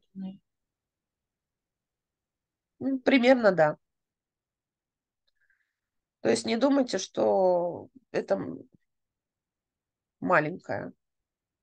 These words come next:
Speaker 2: Кажется маленьким, когда мы с вами ходим в онлайн. Даже те же пирамиды или вот, например, вот эта вот, да, фигурка.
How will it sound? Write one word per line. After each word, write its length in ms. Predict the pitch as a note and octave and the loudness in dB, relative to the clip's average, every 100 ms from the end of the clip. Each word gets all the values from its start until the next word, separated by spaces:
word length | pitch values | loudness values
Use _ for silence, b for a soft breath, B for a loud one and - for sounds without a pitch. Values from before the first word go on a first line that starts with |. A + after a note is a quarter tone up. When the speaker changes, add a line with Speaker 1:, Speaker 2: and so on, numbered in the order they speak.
| _ _ _ _ _ _ _ - - - - | _ _ _ _ _ _ _ -20 -18 -16 -4
Speaker 2:
Кажется 480 | - A#3+ A3+ F#3 F#3 | 4 6 4 -4 -4
маленьким, 520 | F3 G#3 C4+ A3 F#3+ | 2 2 2 -4 -10
когда 280 | F#3 F3+ F3+ | -10 -4 -2
мы 100 | F3+ | -2
с 100 | F3 F#3+ | -4 2
вами 220 | F#3 F3+ | 2 0
ходим 420 | - F3+ E3+ D3 | -6 -8 -6 -10
в 40 | |
онлайн. 460 | D3+ - - - G#3+ _ _ B B B | -10 -8 -8 -10 -12 _ _ B B B
Даже 220 | F#3 F#3+ | 4 4
те 180 | F#3 G#3+ | 2 2
же 120 | F#3 | 2
пирамиды 800 | F#3 G3+ G3 F#3+ G#3+ B3+ G#3+ D#3+ - _ _ _ _ _ _ _ _ _ _ - | 0 4 4 4 2 2 2 2 -2 _ _ _ _ _ _ _ _ _ _ -10
или 540 | F3 E3+ E3+ D#3 B2+ - - _ _ _ _ _ _ B B B | -6 -4 -4 -4 -8 -12 -20 _ _ _ _ _ _ B B B
вот, 240 | G3 G3 - | 2 2 -4
например, 460 | G#3+ A#3+ A#3+ G#3+ | -2 2 4 4
вот 200 | G3 G#3+ | 6 4
эта 240 | G3+ F#3+ E3+ | 4 2 0
вот, 180 | D#3+ - | -2 4
да, 180 | G3 | 4
фигурка. 680 | C4 G#3+ F3 E3 E3+ - | 4 -2 -6 -8 -6 -10